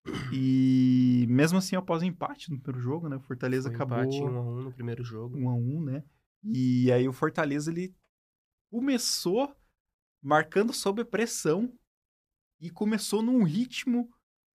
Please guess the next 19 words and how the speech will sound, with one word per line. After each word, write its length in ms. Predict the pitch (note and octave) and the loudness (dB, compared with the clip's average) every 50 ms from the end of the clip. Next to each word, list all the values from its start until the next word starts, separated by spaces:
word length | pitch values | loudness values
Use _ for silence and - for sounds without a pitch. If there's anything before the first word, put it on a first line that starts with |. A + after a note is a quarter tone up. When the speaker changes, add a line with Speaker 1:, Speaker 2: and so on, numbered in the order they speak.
| _ _ _ _ _ _ - | _ _ _ _ _ _ -4
Speaker 1:
intenso. 1040 | G#3+ B3 D4+ D#4+ D#4+ _ _ _ _ - F3+ E3+ D#3+ C#3+ - - - - A#3 D3 - - - _ _ _ _ _ | -2 -2 -2 -2 -4 _ _ _ _ -6 -4 -4 -4 -4 -6 -10 -12 -12 -14 -14 -16 -20 -20 _ _ _ _ _
Um 120 | - C#3 C3 | -6 -4 -4
ritmo, 380 | C#3 D3+ F#3+ F#3+ - - G3 | -2 -4 -4 -6 -4 -2 -2
assim, 260 | F#3 F#3+ - - F#3 G3 | -2 -4 -4 -4 -4 -2
muito 880 | F#3+ E3+ E3+ G#3+ B3 - - D4 C4 A#3+ A3 G3+ F3 D3+ C#3 C3+ - _ _ _ _ _ | -2 -2 -2 -2 -4 -2 -4 -4 -2 -2 -2 0 0 0 -2 -4 -6 _ _ _ _ _
agressivo, 840 | - C#3+ D3+ F3+ F#3+ F#3 - - - - D#3 D#3+ F3 D#3+ D3 C#3 C3 B2+ | -8 -2 0 0 0 0 0 -4 -4 -4 -2 -2 -2 -2 -4 -6 -10 -10
de 100 | C3 C3 | -10 -10
procurar 380 | C3 - D3 D3 - D3+ D#3 | -8 -8 -6 -2 0 2 2
o 80 | D#3+ D3 | 2 0
gol, 760 | C3+ B2 A#2+ A#2 C3 C#3+ D#3+ E3 E3 D#3 C#3+ C3 A#2+ A#2 - _ _ _ _ _ _ _ _ _ | -2 -6 -4 0 2 4 6 6 6 4 4 2 0 -4 -6 _ _ _ _ _ _ _ _ _
é, 720 | - B2 A#2+ A#2+ A#2+ A#2+ A#2 A#2 A2+ A2+ A2+ A2+ A#2+ B2 - _ _ _ _ _ _ _ _ _ _ _ _ _ | -6 -4 -2 0 0 0 0 0 -2 -2 -4 -4 -8 -12 -14 _ _ _ _ _ _ _ _ _ _ _ _ _
pra 140 | - C3+ C#3 | -6 -6 -6
cima 260 | - - D#3+ D#3+ E3 | -4 -4 -4 -2 -2
do 120 | D#3 D3+ | -4 -4
Corinthians 520 | D3+ - D#3 C#3 C3 C#3 D#3+ E3 E3 D3 B2+ | -2 0 2 2 2 2 0 -2 -4 -8 -8
no 80 | - | -8
primeiro 240 | C3 C3 C3+ C3+ C3 | -6 -4 -4 -2 -2
jogo. 260 | C3 C#3+ D3+ D3 D#3 | -2 -2 -4 -2 -2
Era, 260 | - D#3+ F#3 A3+ A3 | -2 -2 -2 -2 -4